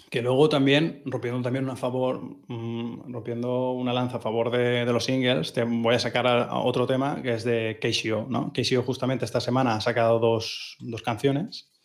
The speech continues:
Hace dos o tres meses sacó dos canciones más. Y esto está bastante divertido porque, claro, Violadores del Verso creo que desde dos mil ocho, dos mil nueve no ha sacado un puto disco, ¿no?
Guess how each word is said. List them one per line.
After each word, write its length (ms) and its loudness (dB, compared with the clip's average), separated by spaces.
Hace 260 0
dos 160 2
o 40 0
tres 180 0
meses 500 0
sacó 640 0
dos 140 -4
canciones 420 -2
más. 500 -4
Y 180 4
esto 320 4
está 180 2
bastante 380 4
divertido 520 6
porque, 220 0
claro, 320 2
Violadores 540 0
del 100 4
Verso 260 2
creo 140 0
que 80 2
desde 320 0
dos 240 -4
mil 320 0
ocho, 300 2
dos 100 -4
mil 160 -2
nueve 180 2
no 80 4
ha 40 0
sacado 280 2
un 140 -2
puto 220 0
disco, 240 -6
¿no? 260 -4